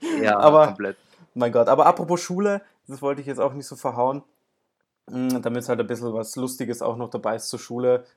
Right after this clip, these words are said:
Speaker 2: weil wir gesagt haben, wir reden irgendwie über Schule. Ich hab mir jetzt rausgesucht, ähm, lustige, äh, Schülerantworten in Klassenarbeiten.
Speaker 1: Das kann nur gut werden.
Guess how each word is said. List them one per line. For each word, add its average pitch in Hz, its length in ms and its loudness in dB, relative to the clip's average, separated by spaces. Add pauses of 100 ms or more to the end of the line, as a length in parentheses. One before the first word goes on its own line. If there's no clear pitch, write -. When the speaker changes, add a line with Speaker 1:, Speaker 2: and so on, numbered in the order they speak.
Speaker 2:
weil 110 140 -6
wir 107 80 -4
gesagt 127 260 -6
haben, 120 120 -8
wir 113 100 -4
reden 117 180 -6
irgendwie 117 240 -10
über 113 160 -8
Schule. 117 320 -6
Ich - 340 -20
hab 123 60 -4
mir 123 60 2
jetzt 123 180 -4
rausgesucht, 127 480 -2 (260)
ähm, 117 300 -6
lustige, 131 640 -2 (300)
äh, 117 200 -6
Schülerantworten 127 1120 2
in 120 340 -8
Klassenarbeiten. 110 720 -2 (1300)
Speaker 1:
Das - 180 -10
kann 107 180 -6
nur 101 120 -6
gut 101 180 -10
werden. 95 260 -6